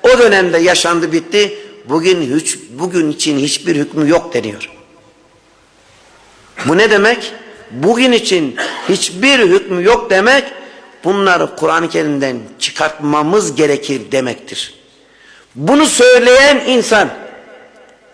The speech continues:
bunu söyleyen insan için hüküm olarak ne söyleyebiliriz kardeşlerim? Hüküm olarak ne söyleyebiliriz? Söylenecek tek bir söz vardır.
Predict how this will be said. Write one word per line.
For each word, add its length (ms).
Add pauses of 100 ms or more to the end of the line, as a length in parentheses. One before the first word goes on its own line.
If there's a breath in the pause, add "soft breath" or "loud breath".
bunu 200
söyleyen 460
insan 380
için 360 (480 loud breath)
hüküm 260
olarak 360
ne 220
söyleyebiliriz 680
kardeşlerim? 480 (2500)
Hüküm 280
olarak 320
ne 180
söyleyebiliriz? 800 (340)
Söylenecek 680
tek 200
bir 40
söz 280
vardır. 340